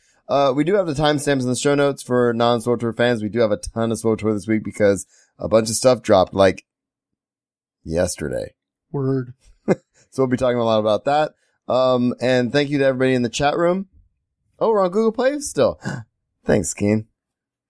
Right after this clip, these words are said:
Speaker 1: Confirmation.
Speaker 2: Word.
Speaker 1: Are you gonna do that the whole time?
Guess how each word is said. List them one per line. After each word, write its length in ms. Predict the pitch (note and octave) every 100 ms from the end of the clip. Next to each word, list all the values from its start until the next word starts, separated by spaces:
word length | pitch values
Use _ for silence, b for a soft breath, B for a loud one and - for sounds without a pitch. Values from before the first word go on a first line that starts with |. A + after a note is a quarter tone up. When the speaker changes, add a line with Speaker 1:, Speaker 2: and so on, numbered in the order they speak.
| _ -
Speaker 1:
Confirmation. 640 | C3+ B2+ A#2+ B2+ G2 F2+ - _ _
Speaker 2:
Word. 540 | B2+ B2+ C#3 C#3 A#2+ G#2+ _ _ _ _ _ _ _ _ _ _ _ _ _ _ _ _ _
Speaker 1:
Are 40 | C#3
you 40 |
gonna 100 | F3
do 80 | D#3+
that 160 | D#3 -
the 40 |
whole 140 | C3 C3
time? 220 | C3+